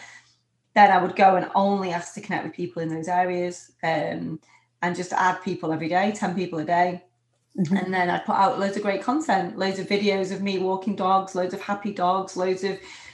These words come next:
Speaker 1: videos of me talking about why I became a dog walker, what job I did before, why I gave it up, what, what I love about it, videos of me grooming dogs, petting dogs, making them do tricks,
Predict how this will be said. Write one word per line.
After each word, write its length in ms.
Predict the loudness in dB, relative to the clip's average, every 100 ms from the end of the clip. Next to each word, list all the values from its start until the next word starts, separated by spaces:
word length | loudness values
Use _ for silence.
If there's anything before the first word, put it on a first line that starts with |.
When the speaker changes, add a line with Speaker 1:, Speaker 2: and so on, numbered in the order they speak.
| _ 0
Speaker 1:
videos 360 | 2 2 2
of 60 | -2
me 220 | -2 -4
talking 200 | -4 -2
about 200 | 0 4
why 200 | 6 6
I 40 | 6
became 320 | 2 -2 -2
a 40 |
dog 220 | 0 0 2
walker, 480 | 2 2 2 0 2
what 200 | -2 -2
job 160 | -2
I 60 | -2
did 160 | -4
before, 480 | -6 -2 4 6 6
why 180 | 4 2
I 40 |
gave 220 | 0 -2 -2
it 100 | 0
up, 360 | 4 4 4
what, 260 | 2 0 2
what 200 | 2 4
I 40 |
love 180 | 2 0
about 360 | 4 6 6 6
it, 220 | 6 2 -12 -6
videos 380 | -2 2 0 0
of 120 | -2
me 340 | -2 -4 -6 -8
grooming 480 | -2 0 2 0 2
dogs, 380 | 6 6 4 -4
petting 420 | -4 -2 0 2
dogs, 640 | 4 6 4 -2 -12 -16 -8
making 460 | -6 -4 -2 -2 0
them 180 | -2
do 160 | -2 -4
tricks, 640 | -2 -2 -2 -6 -16 -18